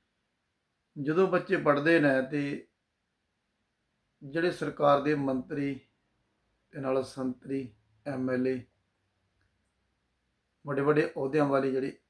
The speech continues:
ਇਹਨਾਂ ਦੇ ਪੁੱਤਰ, ਇਹ ਆਪਣੇ ਪੁੱਤਰਾਂ ਨੂੰ ਅੱਗੇ ਪ੍ਰਮੋਟ ਕਰਦੇ ਨੇ ਵੀ, ਵੀ ਇਹ ਜਿਹੜੀਆਂ ਰਾਜਗੱਦੀਆਂ ਹੁਣ ਸਾਡੇ ਘਰਾਂ 'ਚ ਹੀ ਰਹਿਣ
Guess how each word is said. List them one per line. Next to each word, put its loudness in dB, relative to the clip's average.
ਇਹਨਾਂ 2
ਦੇ 0
ਪੁੱਤਰ, -12
ਇਹ 2
ਆਪਣੇ 2
ਪੁੱਤਰਾਂ -2
ਨੂੰ 2
ਅੱਗੇ -2
ਪ੍ਰਮੋਟ -2
ਕਰਦੇ -2
ਨੇ -4
ਵੀ, -8
ਵੀ -6
ਇਹ 0
ਜਿਹੜੀਆਂ 2
ਰਾਜਗੱਦੀਆਂ 4
ਹੁਣ 2
ਸਾਡੇ -4
ਘਰਾਂ 0
'ਚ -4
ਹੀ -2
ਰਹਿਣ -4